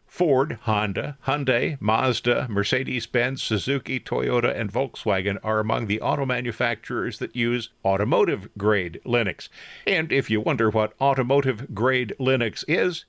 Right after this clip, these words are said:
yep, there's a link on the TechBiter Worldwide website.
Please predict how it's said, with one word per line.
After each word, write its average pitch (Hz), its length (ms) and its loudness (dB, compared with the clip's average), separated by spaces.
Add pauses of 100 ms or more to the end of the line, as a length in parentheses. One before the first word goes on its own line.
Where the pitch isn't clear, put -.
(220)
yep, 208 220 -4
there's - 200 -2
a 131 60 4
link 110 240 0
on 98 140 0
the 101 80 2
TechBiter 104 500 0
Worldwide 101 480 0
website. 92 460 -2